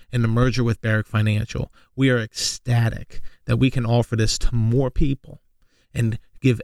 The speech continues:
educational seminars to more people in different areas to help grow our brand and have you guys come along with us on the ride.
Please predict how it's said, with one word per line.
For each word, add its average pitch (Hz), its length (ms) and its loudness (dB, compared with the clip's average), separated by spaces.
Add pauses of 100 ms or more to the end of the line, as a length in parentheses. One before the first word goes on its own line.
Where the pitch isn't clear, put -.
educational 139 600 0
seminars 120 680 -2 (160)
to 127 100 0
more 131 420 0
people - 400 -4 (500)
in 117 180 0
different 139 320 0
areas - 540 -2 (240)
to 110 80 -2
help 117 320 0
grow 139 240 0
our 139 140 2
brand 127 500 -2 (340)
and 113 120 -2
have 113 200 2
you 117 80 2
guys 113 240 0
come 117 160 -2
along 110 280 0
with 107 200 0
us - 160 -8
on 117 120 -4
the 110 60 -4
ride. 120 300 -4